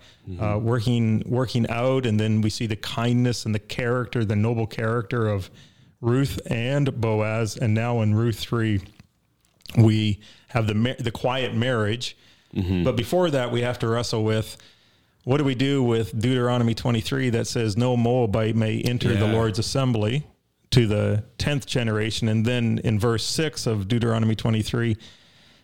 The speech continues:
Speaker 2: "No, or an Israelite should never pursue the welfare or prosperity as long as you live."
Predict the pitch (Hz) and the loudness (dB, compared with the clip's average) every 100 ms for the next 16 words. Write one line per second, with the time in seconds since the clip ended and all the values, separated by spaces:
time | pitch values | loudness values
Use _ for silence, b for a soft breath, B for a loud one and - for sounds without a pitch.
0 | B 113 123 135 127 - 123 113 113 123 | B 2 4 4 0 0 0 0 2 0
1 | 135 135 127 123 113 - 110 107 117 135 | 0 0 0 0 -2 -2 0 2 2 2
2 | 156 - 127 - 139 123 113 113 135 147 | 0 0 -2 0 2 2 2 4 2 0
3 | 151 135 117 123 113 - 127 127 123 117 | -2 0 0 0 -2 -2 -2 0 0 0
4 | 117 123 104 113 113 110 104 107 113 113 | 0 0 0 0 0 0 0 0 2 0
5 | 98 95 | -2 -6